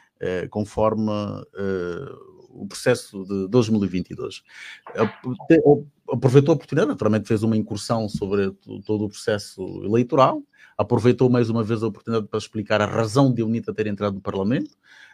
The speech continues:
eh, as, contra as vozes que entendiam que, eh, uma vez que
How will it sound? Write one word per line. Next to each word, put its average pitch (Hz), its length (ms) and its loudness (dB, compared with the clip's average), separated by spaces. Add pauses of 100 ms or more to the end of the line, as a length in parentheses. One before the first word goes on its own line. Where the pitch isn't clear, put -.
(120)
eh, 95 380 0
as, - 160 -14 (260)
contra 135 440 8
as 98 100 -4
vozes 101 400 -4
que - 80 -8
entendiam 101 680 -2
que, 95 340 -6 (340)
eh, 98 180 0
uma 110 180 2
vez 110 400 0
que 98 400 -4